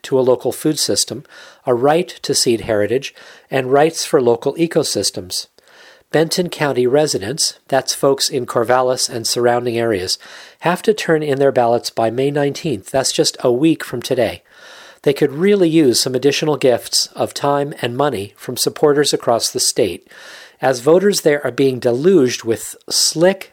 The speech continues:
corporate propaganda on the airwaves and on their doorsteps. If you are able to support this gutsy campaign, go to bentonfoodfreedom dot org. That's it for this week.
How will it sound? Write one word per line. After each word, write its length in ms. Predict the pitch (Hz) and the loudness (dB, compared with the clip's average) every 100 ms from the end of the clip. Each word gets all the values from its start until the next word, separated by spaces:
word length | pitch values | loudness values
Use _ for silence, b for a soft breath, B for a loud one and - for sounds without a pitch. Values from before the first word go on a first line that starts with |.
| _ | _
corporate 520 | - 160 156 170 - | 2 2 4 0 0
propaganda 800 | - 131 135 113 135 139 117 101 B B B B - | 0 0 0 0 0 0 -4 -6 B B B B -6
on 140 | 123 | -2
the 160 | 117 147 | -2 2
airwaves 600 | 151 165 165 170 160 - | 4 6 4 2 -2 -4
and 160 | 147 135 | -2 0
on 100 | 131 | 2
their 140 | 135 | 2
doorsteps. 640 | 127 123 - 98 95 - - B B B B B | 2 0 0 -4 -4 -10 -10 B B B B B
If 220 | 135 - | -4 -2
you 240 | 170 233 202 | 2 2 4
are 120 | 147 | 2
able 220 | 143 143 | 2 0
to 140 | 127 117 | -2 -4
support 420 | - - 156 151 | -4 0 0 0
this 220 | 120 - | -2 -2
gutsy 500 | 120 143 - 170 151 | 0 -2 0 -2 -2
campaign, 640 | - 131 117 147 113 95 b b b b _ | -2 -4 -4 -4 -4 -6 b b b b _
go 140 | 139 131 | 2 2
to 60 | |
bentonfoodfreedom 1600 | 110 143 160 165 165 165 - 156 151 151 - - 147 123 107 117 - | 2 0 0 -2 -4 -4 -2 4 4 2 -4 0 0 2 -2 -6 0
dot 220 | 123 123 | 2 4
org. 320 | 117 90 - _ _ B B B B B | 2 -2 -10 _ _ B B B B B
That's 260 | 156 185 - | 0 2 2
it 180 | 185 - | 0 0
for 140 | 143 | 2
this 240 | 143 - | 2 2
week. 320 | 113 82 - | -4 -8 -10